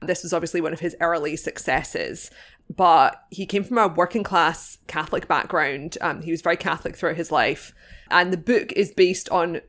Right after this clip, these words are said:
allegedly real possessions and exorcisms. And the main difference he made when adapting his own work into the screenplay was to kind of make it more obvious that the main character, the girl named Regan, is actually possessed,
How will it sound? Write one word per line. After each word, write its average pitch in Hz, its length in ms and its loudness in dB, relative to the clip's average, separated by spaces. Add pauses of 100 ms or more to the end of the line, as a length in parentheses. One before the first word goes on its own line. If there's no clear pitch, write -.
allegedly 254 600 2
real 180 360 2
possessions 160 640 0
and - 80 -6
exorcisms. - 880 -4 (300)
And 202 180 2
the 202 60 2
main 214 340 4
difference 190 400 0
he 196 160 -2
made 160 320 2
when 156 280 0
adapting 170 420 0
his 175 160 -4
own 165 140 -2
work 147 220 -2
into 156 200 -10
the 151 80 -16
screenplay 151 680 -4
was 165 200 -2
to 175 100 -4
kind 165 220 -2
of 165 120 -2
make 160 240 -4
it - 100 -6
more 170 380 2
obvious 165 460 2
that 160 260 2
the 170 140 -6
main 165 180 -2
character, 170 460 0
the 180 100 -6
girl 160 260 2
named 156 200 -6
Regan, 156 400 -2
is 208 180 4
actually 175 340 2
possessed, 160 540 -2